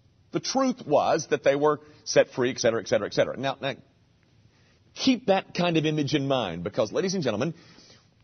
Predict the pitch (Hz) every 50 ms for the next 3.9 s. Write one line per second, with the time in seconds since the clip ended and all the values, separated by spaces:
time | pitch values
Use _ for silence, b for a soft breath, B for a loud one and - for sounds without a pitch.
0 | _ _ _ _ _ _ _ - - 135 180 220 226 220 220 202 180 214 175 156
1 | 131 107 101 104 110 165 202 214 214 185 151 143 127 110 123 135 131 147 131 117
2 | 104 147 147 151 - - - 104 98 98 - 95 95 110 123 - 110 120 120 107
3 | 117 131 131 - - 139 135 135 - - 131 110 92 82 90 117 127